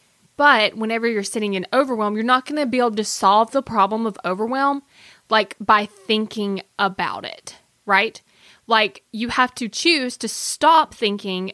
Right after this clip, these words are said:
about that to get out of overwhelm. But you're not going to solve the problem of overwhelm by thinking about how overwhelmed you are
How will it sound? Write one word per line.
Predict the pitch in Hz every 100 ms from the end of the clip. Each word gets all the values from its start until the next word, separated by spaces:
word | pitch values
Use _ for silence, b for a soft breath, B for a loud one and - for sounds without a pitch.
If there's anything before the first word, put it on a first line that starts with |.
| _
about | - 202 185 175
that | 185 175 - -
to | 214
get | 208
out | 180 180
of | 175
overwhelm. | 202 196 180 - - _ b b -
But | 233
you're | 247
not | 233 233 269 247
going | 269 233
to |
solve | 226 226 233
the | 220
problem | 220 202 190
of | 180 -
overwhelm | 285 277 233 214 208
by | 196 196
thinking | 202 _ - 320 302 254 226 202
about | 208 220 208 190
how | 208 202
overwhelmed | - 196 202 190 214 214 202
you | 196
are | - 233